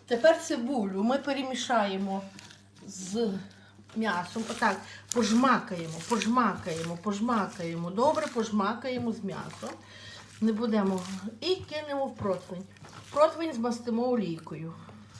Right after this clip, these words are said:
І так, дорогі мої,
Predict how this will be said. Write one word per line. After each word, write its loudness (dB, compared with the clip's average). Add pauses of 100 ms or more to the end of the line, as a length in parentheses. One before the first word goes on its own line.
(2750)
І -2
так, 8
дорогі 4
мої, 0